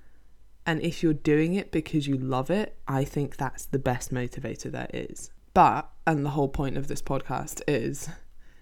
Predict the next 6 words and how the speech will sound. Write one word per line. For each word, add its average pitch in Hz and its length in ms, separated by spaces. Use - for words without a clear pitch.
sometimes 160 960
you 160 160
can 147 240
get 139 340
swept - 540
up 139 320